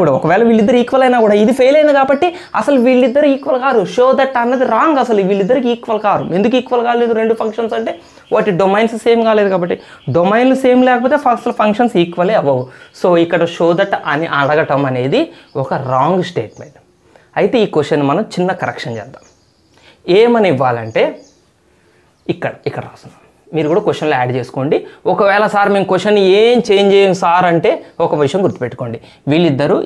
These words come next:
equal అవ్వటం అనేది wrong. Show that అంటే we cannot show that they are not equal అని రాసేయండి, Question change అయిపోతే. But question change చేయాలంటే ఏం రాయాలంటే, ఆ, sorry, ఇక్కడ రాయొద్దు, స్టార్టింగ్లో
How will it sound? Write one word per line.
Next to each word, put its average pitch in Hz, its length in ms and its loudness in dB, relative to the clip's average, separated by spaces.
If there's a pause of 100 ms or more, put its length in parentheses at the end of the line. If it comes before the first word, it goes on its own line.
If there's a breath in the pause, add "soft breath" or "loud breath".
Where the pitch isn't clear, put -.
(100)
equal 143 380 0
అవ్వటం 127 420 -4 (120)
అనేది 139 240 0 (140)
wrong. 123 220 -2 (600)
Show 156 140 2 (100)
that 156 200 2
అంటే 160 120 0 (100)
we 180 80 4 (140)
cannot 202 320 0
show 147 180 2
that 202 100 0 (140)
they 160 160 2
are 202 180 0
not 175 120 0 (100)
equal 147 240 -2
అని 170 140 -4
రాసేయండి, 127 360 -8 (320 soft breath)
Question 160 340 -2
change 123 220 0
అయిపోతే. 113 280 -12 (340 soft breath)
But - 120 0 (120)
question 185 280 -2 (120)
change 170 200 2
చేయాలంటే 165 340 0
ఏం 147 100 0
రాయాలంటే, 147 320 -4 (1800 soft breath)
ఆ, - 20 -2 (1000)
sorry, 120 220 -12 (120)
ఇక్కడ - 180 -10 (100)
రాయొద్దు, 107 300 -10 (500)
స్టార్టింగ్లో 131 400 -4